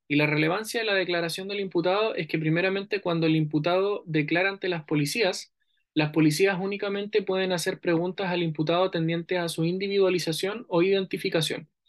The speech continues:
El policía que los toma detenidos a ustedes porque estaban con marihuana en la plaza, por ejemplo,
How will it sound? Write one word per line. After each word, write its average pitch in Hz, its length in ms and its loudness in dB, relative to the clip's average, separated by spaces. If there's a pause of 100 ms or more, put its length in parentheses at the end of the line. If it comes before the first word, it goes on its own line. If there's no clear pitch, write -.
(500)
El 143 140 2
policía 156 360 6
que 190 120 2
los 165 180 2
toma 190 220 2
detenidos 175 380 0
a 180 60 4
ustedes 196 280 0
porque 165 240 -6
estaban 175 260 -2
con 170 140 -2
marihuana 170 500 2
en 170 60 0
la 156 80 2
plaza, 196 400 -2
por 156 100 -4
ejemplo, 165 460 -2